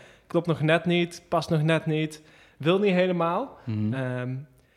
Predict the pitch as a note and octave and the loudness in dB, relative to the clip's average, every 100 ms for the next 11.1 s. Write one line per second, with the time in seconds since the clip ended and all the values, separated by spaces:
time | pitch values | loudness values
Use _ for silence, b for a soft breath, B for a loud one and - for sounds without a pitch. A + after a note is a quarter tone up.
0 | b C#3+ C3+ C3+ F3 G3 G3+ E3+ E3+ F3+ | b -2 -2 0 0 0 2 4 4 4
1 | F#3 D#3+ F3 E3 D#3+ D3+ D3+ - - E3 | 2 0 -2 0 0 0 -4 -8 -4 0
2 | E3+ E3+ D3+ F3+ E3+ D3+ C#3+ D#3 F#3+ E3 | 2 2 0 -2 -4 -4 0 0 -2 -2
3 | E3 G#3+ A#3 - _ _ - - D#3 D3 | -2 -2 -6 -16 _ _ -20 -4 2 2
4 | D3+ D3+ - D#3 D3+ D#3+ D3+ - D3+ C#3+ | 2 -2 -2 -2 -2 -2 -4 -2 -2 -2
5 | D3 G3+ B B B B B - D#3 D#3+ | -2 -6 B B B B B 2 4 6
6 | D#3 D#3+ E3 F#3+ F3+ E3 - D3+ D#3 F#3 | 4 4 4 2 2 0 0 0 2 0
7 | G3+ - C#3+ C#3+ D#3 C#3+ C#3 C#3+ C#3+ - | -4 -4 -2 0 0 0 2 0 -2 0
8 | C#3 D3 D#3 D3+ C#3+ C#3+ C#3+ D3+ C#3+ C#3+ | 0 2 0 0 2 0 0 -2 -2 -4
9 | C3 B2+ C#3+ C#3 C#3+ C3+ C#3 C#3 - C#3 | -6 -2 0 0 0 -2 -2 -6 -6 -8
10 | - C3+ B2 D3 C#3 C#3+ - D#3 C#3+ D3 | -8 -8 -6 -6 -6 -8 -6 -4 -2 -4